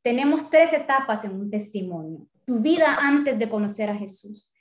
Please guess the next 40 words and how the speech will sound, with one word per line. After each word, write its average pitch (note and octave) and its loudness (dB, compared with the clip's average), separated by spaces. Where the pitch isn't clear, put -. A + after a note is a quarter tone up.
Número A3+ -2
dos, B3 0
cómo B3 -2
conociste A#3 -2
ese A#3 -2
interín B3+ 0
que A3 -4
pasó G#3+ -2
entre A#3 -2
tu G#3 -8
vida B3+ -2
pasada A#3 -4
con G#3 -4
tu G3+ -8
vi-, A3 -8
en A#3 -8
tu A3+ -8
conocer G#3+ -4
de A3+ -2
Dios. B3 -6
Y A3+ -8
tu, A#3 -10
y A#3+ -2
número B3+ 0
tres, C4+ -4
tu A3+ -2
vida C#4 2
después A#3 -4
de G#3+ -6
conocer G#3 -4
a G#3 -2
Jesús. - -14
Entonces, A#3 0
en C#4+ 6
la B3 2
primera C#4 2
parte, A3+ 0
si A3+ -8
tú D4 -8
tienes, D#4 -4